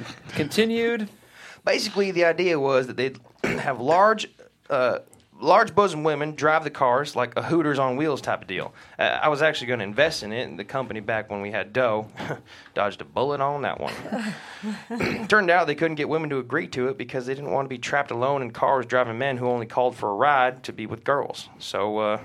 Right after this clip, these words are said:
Speaker 2: <clears throat> now they hire anybody. No gender discrimination. They provide, <clears throat> they provide the cars too. I don't get a lot of fares though, and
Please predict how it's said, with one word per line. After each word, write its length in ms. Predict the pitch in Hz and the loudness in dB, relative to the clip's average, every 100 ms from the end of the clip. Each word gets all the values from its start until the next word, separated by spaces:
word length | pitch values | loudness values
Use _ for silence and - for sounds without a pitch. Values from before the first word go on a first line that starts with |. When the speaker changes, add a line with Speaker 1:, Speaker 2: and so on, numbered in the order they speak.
| - _ | -14 _
Speaker 2:
<clears throat> 380 | - - - _ | -6 -6 -10 _
now 140 | 104 107 | -4 -2
they 80 | |
hire 240 | 107 110 101 | 0 0 2
anybody. 440 | 120 87 104 113 - - - - - - | -2 0 -2 -2 -8 -18 -18 -18 -20 2
No 140 | 160 | 2
gender 220 | 156 156 139 | 4 2 0
discrimination. 720 | 135 151 143 135 143 151 135 - - - | -4 -4 0 0 0 -4 -8 -12 -20 -12
They 80 | 98 | -12
provide, 540 | - 131 143 151 - - | -8 0 4 4 2 -8
<clears throat> 300 | 156 - - | -6 -6 -6
they 140 | - | -6
provide 340 | 139 127 143 143 | -4 0 0 0
the 60 | |
cars 320 | 123 147 143 - | 0 2 2 0
too. 280 | 180 113 92 _ _ | -2 -4 -6 _ _
I 100 | - | -2
don't 80 | 120 | -2
get 100 | 113 | -2
a 60 | |
lot 160 | 104 104 | 0 0
of 60 | - | 0
fares 340 | 110 123 120 | -2 0 0
though, 280 | 123 131 135 | 0 2 0
and 160 | 123 | -2